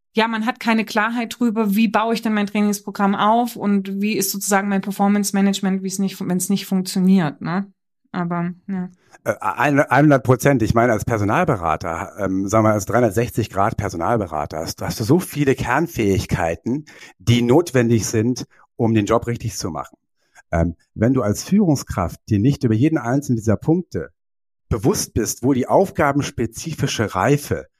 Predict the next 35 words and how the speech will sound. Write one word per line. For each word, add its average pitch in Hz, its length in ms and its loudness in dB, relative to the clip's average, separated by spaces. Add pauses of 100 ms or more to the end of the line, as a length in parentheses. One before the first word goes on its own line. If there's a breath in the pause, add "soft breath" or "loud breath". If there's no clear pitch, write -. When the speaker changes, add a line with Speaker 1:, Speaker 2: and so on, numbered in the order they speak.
(140)
Speaker 2:
des 107 220 -4
jeweiligen 110 340 0
Mitarbeiters 90 720 -2
ist, 104 420 -10 (440 soft breath)
wirst 123 400 2
du 120 40 0
ihn 110 140 0
nicht 110 240 2
richtig 107 320 -6
führen 95 340 -2
können. 62 300 -12 (460)
Das - 140 -4
klingt 127 160 -4
jetzt - 60 -4
ein 117 40 0
bisschen 120 160 2
abstrakt, 104 400 -2
aber 110 100 -6
das 107 100 -4
heißt, 127 200 -2
wenn 113 80 -2
ich 107 80 2
nicht 165 180 2
genau 135 320 4
weiß, 123 400 2
was 127 140 -2
ist 156 180 -8
deine, 123 320 2
wenn, 113 400 -2
du 131 60 -2
hast 120 100 0
gerade 127 160 2
das 113 140 2
Thema 107 260 4
Sales 110 380 2